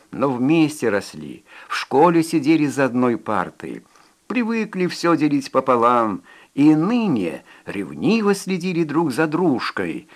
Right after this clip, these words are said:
Натанцевавшись, неразъемной парой волоклись домой, ведя Лешку, будто больного, под ручки. С обеих сторон подцепившись, в теплой серединке держа его — девки незаметно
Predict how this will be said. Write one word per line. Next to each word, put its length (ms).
Натанцевавшись, 1300
неразъемной 880
парой 520
волоклись 560
домой, 640
ведя 460
Лешку, 640
будто 360
больного, 480
под 240
ручки. 640
С 140
обеих 420
сторон 600
подцепившись, 1120
в 120
теплой 480
серединке 800
держа 460
его — 520
девки 480
незаметно 760